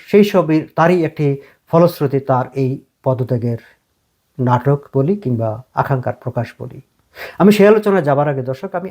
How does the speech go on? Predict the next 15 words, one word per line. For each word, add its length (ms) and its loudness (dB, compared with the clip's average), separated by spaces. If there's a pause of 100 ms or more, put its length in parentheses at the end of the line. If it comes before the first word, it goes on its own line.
আরও 180 -4
একটি 160 -6
প্রশ্ন 480 -4
কিংবা 300 2
আরও 100 2
একটি 180 -4
ভাবনা 480 -4 (300)
আপনাদের 300 0
সামনে 520 -2
আমি 160 -2
একটু 220 -4
রাখতে 360 -2
চাই। 400 -4 (1300)
সেনাবাহিনী 460 6
প্রধান 440 0